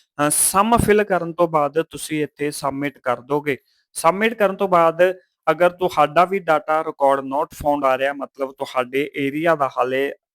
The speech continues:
ਦੋ ਹਜ਼ਾਰ ਪੱਚੀ ਛੱਬੀ ਦੀ ਲਿਸਟ ਨਹੀਂ ਮਿਲੇਗੀ, ਤਾਂ ਇੱਥੇ ਤੁਸੀਂ ਆਪਣੀ ਪੁਰਾਣੀ ਲਿਸਟ, ਯਾਨੀ ਕਿ ਚੌਵੀ ਪੱਚੀ ਦੀ ਲਿਸਟ ਨੂੰ ਸਿਲੈਕਟ ਕਰ ਲੈਣਾ ਗਾ। ਇਸ ਤੋਂ ਬਾਅਦ ਇੱਥੇ ਲਿਸਟ ਸਿਲੈਕਟ ਕਰਦੇ ਹਾਂ।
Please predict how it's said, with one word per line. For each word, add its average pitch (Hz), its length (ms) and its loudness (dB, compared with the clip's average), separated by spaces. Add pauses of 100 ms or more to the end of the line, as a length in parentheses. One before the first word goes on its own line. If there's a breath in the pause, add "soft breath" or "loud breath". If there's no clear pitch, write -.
(120)
ਦੋ 139 200 4
ਹਜ਼ਾਰ 147 180 4
ਪੱਚੀ - 340 -4
ਛੱਬੀ 143 340 -4
ਦੀ 139 140 -4
ਲਿਸਟ 131 340 -6
ਨਹੀਂ 131 280 -6
ਮਿਲੇਗੀ, 147 440 -2 (380 soft breath)
ਤਾਂ 180 160 4 (140)
ਇੱਥੇ 175 340 0
ਤੁਸੀਂ 180 440 -2 (120)
ਆਪਣੀ 160 440 0
ਪੁਰਾਣੀ 156 600 0
ਲਿਸਟ, 147 360 -6
ਯਾਨੀ 131 360 -4
ਕਿ 147 160 -8
ਚੌਵੀ 180 260 0
ਪੱਚੀ 147 340 -8
ਦੀ 143 140 -6
ਲਿਸਟ 135 360 -6
ਨੂੰ 139 160 -2
ਸਿਲੈਕਟ 131 440 -6
ਕਰ 123 280 -4
ਲੈਣਾ 143 260 -4
ਗਾ। 143 180 -2 (520 loud breath)
ਇਸ 180 100 0
ਤੋਂ 220 160 4
ਬਾਅਦ 202 200 4
ਇੱਥੇ 202 260 0
ਲਿਸਟ 175 340 -6
ਸਿਲੈਕਟ 147 440 -6
ਕਰਦੇ 139 360 -2
ਹਾਂ। 170 120 -4